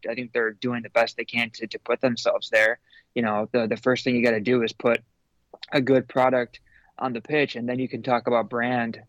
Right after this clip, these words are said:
uh, globally, which I think they're gonna do eventually. But, you know, this signing is definitely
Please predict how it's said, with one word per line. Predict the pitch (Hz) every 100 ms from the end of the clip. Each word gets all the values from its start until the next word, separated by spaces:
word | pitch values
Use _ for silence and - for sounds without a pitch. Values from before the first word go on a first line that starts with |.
| _ _ -
uh, | 120 107
globally, | 104 120 127 131 123 131 131 -
which | 123 120
I |
think | 113 117
they're | 120
gonna | 120 113
do | 123
eventually. | 110 113 107 120 95 90 - -
But, | 113 -
you | 120
know, | 113
this | 113 123
signing | - 117 113
is | 110
definitely | - 117 - 117 113 110 107